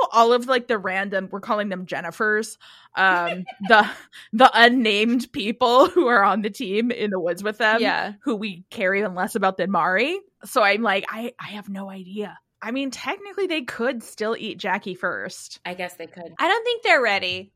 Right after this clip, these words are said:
Speaker 3: I don't think they're ready to eat her yet.
Speaker 1: But they could. I'm just like, waste not, want not. That's all I'm saying.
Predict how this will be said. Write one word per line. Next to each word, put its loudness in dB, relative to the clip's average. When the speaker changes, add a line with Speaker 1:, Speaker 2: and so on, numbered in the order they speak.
Speaker 3:
I -4
don't -2
think -8
they're -2
ready -2
to -8
eat -8
her -8
yet. -8
Speaker 1:
But 0
they 4
could. -6
I'm 2
just -10
like, 2
waste 2
not, 6
want 0
not. -6
That's -4
all -4
I'm -6
saying. -12